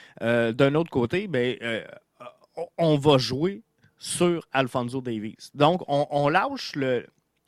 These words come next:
le plan d'équipe, on lâche le plan de construction, on lâche tout ce qu'on est en train de faire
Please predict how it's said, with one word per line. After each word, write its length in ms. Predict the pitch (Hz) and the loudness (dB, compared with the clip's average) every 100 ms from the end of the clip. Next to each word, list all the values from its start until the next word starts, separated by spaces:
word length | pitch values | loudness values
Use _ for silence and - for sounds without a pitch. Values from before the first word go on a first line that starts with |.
| _ | _
le 180 | 113 123 | -2 0
plan 300 | - 170 180 | 2 0 0
d'équipe, 420 | 135 - 147 170 | -4 -8 -10 -8
on 180 | 123 123 | -6 -4
lâche 340 | 143 202 233 - | -2 -2 -4 -6
le 100 | 151 | -8
plan 220 | 160 165 | -6 -8
de 60 | |
construction, 840 | - 139 - 120 110 - 123 147 - | -8 -12 -10 -12 -10 -8 -6 -6 -8
on 240 | 127 131 147 | -6 -4 -2
lâche 360 | 175 220 - | -4 -6 -12
tout 140 | - 175 | -12 -14
ce 80 | |
qu'on 220 | - 165 160 | -8 -6 -6
est 160 | 156 | -4
en 100 | 139 | -4
train 220 | 123 123 | -4 -8
de 40 | 113 | -6
faire 340 | 156 160 - | -2 -2 -2